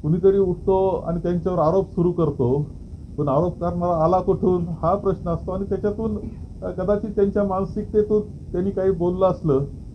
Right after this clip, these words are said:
तरी त्यानंतर त्यांनी त्या गोष्टी सुद्धा कबूल केल्या आहेत. आणि, आणि आम्ही सांगितलं की सहमत नाही. महाराष्ट्रामध्ये जातीचं राजकारण करू नये, धर्माचं सुद्धा करू नये.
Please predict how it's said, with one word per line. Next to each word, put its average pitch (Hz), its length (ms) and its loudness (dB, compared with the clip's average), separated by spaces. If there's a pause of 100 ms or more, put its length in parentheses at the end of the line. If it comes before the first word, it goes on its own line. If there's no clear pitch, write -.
तरी 160 120 -2
त्यानंतर 185 460 -4
त्यांनी 180 280 -4
त्या 175 200 -4
गोष्टी 175 300 -4
सुद्धा 160 380 0 (180)
कबूल 151 220 -4
केल्या 151 320 -2
आहेत. 151 140 -4 (240)
आणि, 147 140 -2 (140)
आणि 156 160 -4
आम्ही 185 220 -2
सांगितलं 170 400 -4
की 135 60 -10
सहमत 143 360 -2
नाही. 123 240 -4 (420)
महाराष्ट्रामध्ये 185 680 2
जातीचं 180 600 2
राजकारण 175 460 -2
करू 170 240 -2
नये, 170 140 -2
धर्माचं 196 500 4
सुद्धा 214 220 2
करू 180 240 2
नये. 117 200 -2